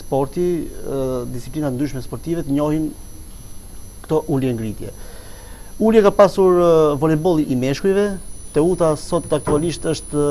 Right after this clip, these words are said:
luan me djemë të rinj, është në kategorinë e parë sigurisht, por nuk është në nivelet që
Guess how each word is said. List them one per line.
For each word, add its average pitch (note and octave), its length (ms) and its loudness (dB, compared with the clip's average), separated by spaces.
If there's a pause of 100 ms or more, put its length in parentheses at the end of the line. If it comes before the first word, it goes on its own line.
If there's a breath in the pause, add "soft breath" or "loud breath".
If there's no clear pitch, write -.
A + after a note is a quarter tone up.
luan D#3 180 2
me D3 80 2
djemë B2+ 320 -2
të C#3+ 80 -4
rinj, F#3+ 260 0 (380 loud breath)
është F#3 320 4
në D3+ 100 2 (720)
kategorinë B2 400 -2
e - 80 -6
parë A#2+ 240 4
sigurisht, C3+ 480 -2
por G3+ 300 4 (260 loud breath)
nuk F#3+ 160 -2
është F3 220 0
në E3+ 80 0
nivelet D#3 380 -2 (200)
që D3 120 -2